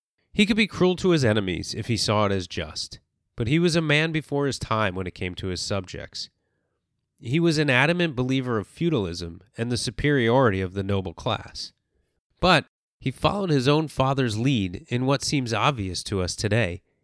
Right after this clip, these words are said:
He was respectful of his subjects' beliefs. He didn't try to convert his Muslim or his Eastern Orthodox Christian subjects. Rather,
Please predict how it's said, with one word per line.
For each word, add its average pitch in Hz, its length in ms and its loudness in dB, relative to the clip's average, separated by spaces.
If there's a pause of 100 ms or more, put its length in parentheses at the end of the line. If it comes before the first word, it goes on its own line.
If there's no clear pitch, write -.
(180)
He 180 260 0
was 175 240 2
respectful 110 800 -2
of 110 140 0
his 107 160 0
subjects' 98 580 0
beliefs. - 680 -6 (1300)
He 156 120 2
didn't 185 240 4
try 147 260 4
to 165 80 2
convert 131 400 2
his 123 180 -2
Muslim 131 580 -2
or 170 320 4
his 120 180 2
Eastern 117 380 -4
Orthodox 98 540 0
Christian 92 440 -8
subjects. 123 680 -6 (420)
Rather, 127 400 2